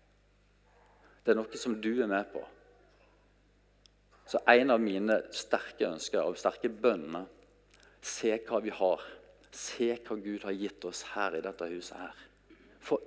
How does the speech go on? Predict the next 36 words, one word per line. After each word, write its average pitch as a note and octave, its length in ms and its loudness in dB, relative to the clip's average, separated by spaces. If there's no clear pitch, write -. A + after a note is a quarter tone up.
øye G2 340 0
på A2+ 260 -2
det. D#2+ 120 -4
Og G#2+ 120 0
vite A#2+ 300 2
at F#2 80 0
dette F2+ 220 -2
her G#2+ 260 0
er F2+ 120 -4
spesielt, - 440 -6
folkens. - 440 -10
Jeg F#2 200 -2
er A#2+ 80 0
så B2+ 120 -6
stolt D3+ 360 0
av B1+ 80 -2
dere. - 260 -10
Jeg F#2 120 -4
er A2 60 -8
så A2 120 -6
stolt - 380 -2
av G2+ 80 4
å F2+ 40 6
være E2+ 140 2
en F2+ 140 -10
del G2 280 2
av F#2 100 -2
denne G2 180 -6
menigheten F2+ 400 -8
her. - 100 -10
Og G#2+ 80 2
jeg A2 160 2
er B2 60 -2
så A2 120 -4
ubegripelig A2+ 720 0
stolt - 480 -10